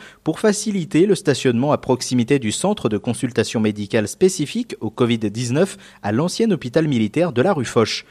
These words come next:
La ville et les sociétés Q-Park et Indigo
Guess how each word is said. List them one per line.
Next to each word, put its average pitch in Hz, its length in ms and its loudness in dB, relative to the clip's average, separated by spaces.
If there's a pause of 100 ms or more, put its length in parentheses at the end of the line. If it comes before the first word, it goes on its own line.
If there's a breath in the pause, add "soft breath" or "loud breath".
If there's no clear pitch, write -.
(280 loud breath)
La 120 200 4
ville 196 340 2
et 117 80 0
les 117 80 2
sociétés 117 560 0
Q-Park 208 680 -2
et 113 160 0
Indigo 143 480 2